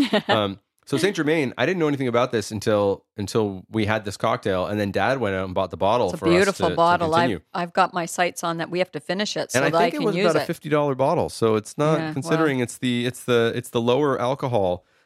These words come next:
Speaker 2: of the two ingredients, two main ingredients. So do you know anything about Saint Germain?
Speaker 1: Not a thing, o-, other than I like the shapely bottle.
Speaker 2: It is a shapely bottle. It looks nice. It looks like, kinda like an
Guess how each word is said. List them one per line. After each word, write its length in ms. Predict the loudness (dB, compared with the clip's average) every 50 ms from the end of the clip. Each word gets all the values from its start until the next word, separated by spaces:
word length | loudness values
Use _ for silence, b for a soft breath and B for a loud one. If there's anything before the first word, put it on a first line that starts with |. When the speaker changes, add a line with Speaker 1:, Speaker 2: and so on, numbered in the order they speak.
| _ -4 -2
Speaker 2:
of 180 | -2 -2 -2
the 200 | -2 -2 -2 -2
two 260 | -4 -2 -2 0 2
ingredients, 500 | 2 0 0 0 -2 0 0 0 -2 -2
two 140 | -2 -2 0
main 160 | 0 0 0
ingredients. 540 | 0 0 -2 -2 0 0 0 -2 -2 -4 -10 b b b b b b
So 280 | 2 4 4 4 2
do 140 | 0 -2 -2
you 40 | 0
know 100 | 0 2
anything 200 | 0 0 -2 -2
about 160 | 0 0 0 0
Saint 140 | -2 -4 -4
Germain? 300 | -2 -2 -2 -2 -4 -8 _ _ _ -6 -2
Speaker 1:
Not 300 | 2 2 4 2 2 0
a 100 | -4 -8 -10 _ _ 0
thing, 320 | 0 0 0 0 -2 -2
o-, 100 | -4 -4 -2 0
other 180 | 0 0 0 0
than 200 | -2 -2 -2 -2
I 80 | -2
like 240 | 0 -2 -2 -4 -4
the 80 | -8 -8
shapely 400 | -4 -2 -4 -4 -2 -4 -4 0
bottle. 440 | 2 2 2 2 -2 -6 -8 -8 _ 0
Speaker 2:
It 100 | 0 0
is 140 | 0 0
a 60 | -2 -2
shapely 320 | -2 -2 -2 -2 -2 -4
bottle. 320 | 0 0 0 0 0 -2
It 20 | -2
looks 220 | -4 -4 -2 0
nice. 200 | 0 0 2 0
It 40 | 0
looks 240 | -2 -2 -2 0 0
like, 160 | 0 0 0
kinda 240 | 0 0 2 2 2
like 180 | 2 0 0
an 100 | 0 -2